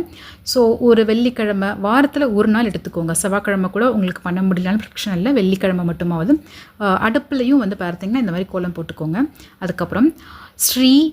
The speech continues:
அக்ஷயம் அப்படின்னு நம்ம, அ, அடுப்பு மேல எழுதுறது அப்படின்றது நமக்கு வீட்ல வந்து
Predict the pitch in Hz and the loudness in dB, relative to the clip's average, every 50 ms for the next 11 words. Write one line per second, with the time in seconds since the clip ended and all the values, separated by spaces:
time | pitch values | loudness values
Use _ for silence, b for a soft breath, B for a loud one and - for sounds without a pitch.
0 | - - - - - - - - - - - 247 208 185 202 208 185 170 170 196 | -4 -6 -8 -8 -8 -8 -8 -4 -2 2 2 2 2 0 0 -2 -2 -2 -4 -6
1 | - - 185 175 - 175 170 165 170 220 269 254 202 170 160 151 151 156 - - | -10 -12 -12 -10 -8 -6 -6 -4 -2 0 0 0 0 -2 -4 -4 -6 -6 -8 -8
2 | - 160 156 156 156 165 180 180 180 - 190 175 165 160 165 180 185 180 175 175 | -6 -6 -6 -4 -4 -4 -4 -4 -2 -2 -2 0 0 0 0 0 2 2 2 2
3 | 175 175 170 160 156 170 151 147 156 156 147 147 147 151 160 247 269 247 202 170 | 2 2 0 0 -2 -2 -2 0 0 0 0 0 -2 -2 0 0 0 0 0 -2
4 | 165 160 - 156 151 147 170 185 208 214 214 - 214 185 170 170 165 165 208 294 | -2 -4 -4 -4 -4 -2 0 0 0 0 0 0 -2 -2 0 0 0 2 2 2
5 | 320 | 0